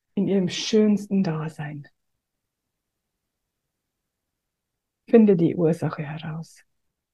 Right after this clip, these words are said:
Die wahre Ursache, die meist Jahrzehnte zurückliegt. Auch wenn es sich unlogisch anhört. Aber wir werden hier hineingetaucht. Ich sage immer,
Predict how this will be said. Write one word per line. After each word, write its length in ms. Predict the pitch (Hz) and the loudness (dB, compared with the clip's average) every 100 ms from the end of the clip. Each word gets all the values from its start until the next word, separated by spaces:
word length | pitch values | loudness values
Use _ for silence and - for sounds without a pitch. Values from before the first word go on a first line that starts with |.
| - | -10
Die 180 | 175 160 | -2 2
wahre 640 | 165 185 190 175 156 151 | 2 4 2 0 -2 -4
Ursache, 460 | 165 147 143 151 175 | -4 -6 -6 -8 -2
die 140 | 196 | 2
meist 520 | 208 202 190 - - - _ - _ _ _ | 2 2 -2 -4 -20 -20 _ -20 _ _ _
Jahrzehnte 800 | 175 175 - 196 208 196 196 160 | -4 -4 -4 0 2 0 -2 -8
zurückliegt. 880 | - 175 180 - - - _ - - _ _ | -4 -2 -2 -8 -14 -16 _ -20 -20 _ _
Auch 200 | 196 196 | -2 0
wenn 140 | 185 | -2
es 100 | 175 | 0
sich 300 | 180 175 - - | -2 -6 -10 -2
unlogisch 540 | 269 311 220 170 165 - | 6 8 8 6 2 -2
anhört. 460 | 160 165 - - _ _ _ _ _ _ _ _ _ _ | -6 -8 -12 -16 _ _ _ _ _ _ _ _ _ _
Aber 140 | 202 | 6
wir 120 | 233 233 | 8 10
werden 260 | 233 233 | 8 6
hier 300 | 214 214 214 - - - - _ | 4 4 2 -4 -20 -20 -20 _
hineingetaucht. 1080 | 214 214 202 254 208 196 - 185 226 240 220 | 4 4 6 6 6 0 -2 2 2 0 -4
Ich 120 | - | 0
sage 200 | 254 262 | 2 4
immer, 180 | 247 | 2